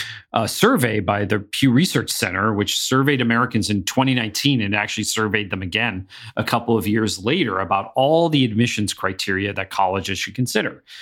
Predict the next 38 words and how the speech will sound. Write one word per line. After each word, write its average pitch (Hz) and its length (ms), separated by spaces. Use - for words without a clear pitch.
And 127 100
what 135 80
was 139 120
interesting 170 380
is 110 140
grades 127 420
and 147 100
test - 220
scores 107 340
topped - 360
that 104 240
list. - 320
It 104 80
was - 160
far 135 520
above 90 400
athletic 110 520
ability, 87 480
race, 104 480
first 117 220
generation 104 560
or, 90 200
or 101 140
legacy 101 480
status. - 600
But 135 140
the 143 60
reality, 143 580
as 117 100
John 120 320
pointed 120 320
out, 120 240
of 101 260
only 143 380
using 131 480
those 117 220
two 123 160
measures 101 560